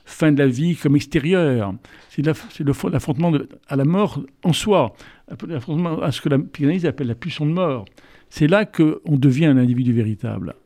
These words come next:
Quand on reprend l'exemple de, de Jacob, euh,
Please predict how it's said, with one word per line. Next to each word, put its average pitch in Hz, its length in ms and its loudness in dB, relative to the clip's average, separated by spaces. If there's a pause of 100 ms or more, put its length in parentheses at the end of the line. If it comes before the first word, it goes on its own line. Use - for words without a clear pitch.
(1040)
Quand 185 1160 -4
on 180 40 -4
reprend 180 260 -4
l'exemple 139 480 -2
de, 120 460 -4
de 120 60 -2
Jacob, 190 500 -2 (400)
euh, 190 240 -6